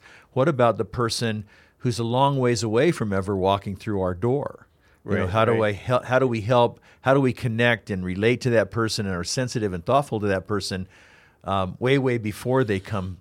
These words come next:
Speaker 1: through the
Speaker 2: Mm-hmm.
Speaker 1: doors of the, of the
Speaker 2: Right.
Speaker 1: church building? Yeah.
Speaker 2: Yep.
Speaker 1: So that's very thoughtful.
Speaker 2: Yeah. And, you know, one kinda trick I got actually from the L D S church, <laughs> I remember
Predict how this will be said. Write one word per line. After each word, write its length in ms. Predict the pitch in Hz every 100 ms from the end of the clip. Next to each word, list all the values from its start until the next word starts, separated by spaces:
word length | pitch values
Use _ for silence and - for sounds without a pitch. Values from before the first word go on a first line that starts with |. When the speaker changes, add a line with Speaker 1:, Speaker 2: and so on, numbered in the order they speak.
| -
Speaker 1:
through 160 | 120
the 120 | 95
Speaker 2:
Mm-hmm. 80 | 101
Speaker 1:
doors 280 | 92 87 82
of 140 | 69
the, 80 | 60
of 120 | - 92
the 40 |
Speaker 2:
Right. 180 | 90 85
Speaker 1:
church 320 | - 73 -
building? 340 | 82 65 57 78
Yeah. 220 | 80 73 73 _
Speaker 2:
Yep. 160 | 98
Speaker 1:
So 80 | 90
that's 160 | 85 -
very 160 | 87
thoughtful. 540 | 82 101 87 - - - _ - - - _
Speaker 2:
Yeah. 320 | - 110 87 95 -
And, 360 | 165 127 127 _ _
you 200 | - 147
know, 40 | 123
one 280 | 147 156 139 _ _ _ -
kinda 380 | 139 113 95 87 _ _ _ _ _ -
trick 300 | - 131 123
I 80 |
got 280 | 107 107 104
actually 320 | 135 117 - 107
from 200 | 123 120
the 120 | 110
L 100 | 104
D 140 | 107
S 100 | 90
church, 420 | - 123 107 - - 127
<laughs> 120 | -
I 100 | -
remember 540 | 135 117 123 117 107